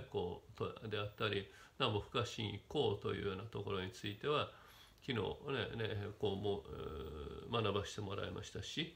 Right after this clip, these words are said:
で、御三代、長すぎるとあんまり覚えてられないかもしれませんが、えー、ここでもやっぱ光の三段はありますが、寿命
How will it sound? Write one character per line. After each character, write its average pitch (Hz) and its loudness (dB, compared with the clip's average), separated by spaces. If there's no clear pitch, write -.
で、 127 0
御 135 4
三 113 2
代、 92 2
長 120 4
す 120 2
ぎ 110 6
る - 4
と 95 4
あ - 4
ん 98 2
ま 101 4
り 98 4
覚 104 6
え - 8
て - 0
ら 113 8
れ 104 10
な 101 4
い 98 2
か 101 0
も 95 -4
し - -6
れ 87 -2
ま 87 -2
せ 123 -4
ん 120 0
が、 95 2
え 123 4
ー、 117 4
こ 120 -4
こ 123 2
で 117 4
も 98 4
や 92 2
っ 90 -8
ぱ 107 -2
光 147 4
の 139 4
三 113 2
段 92 2
は 101 0
あ 98 -4
り - -6
ま 110 -2
す - -4
が、 120 4
寿 110 0
命 113 2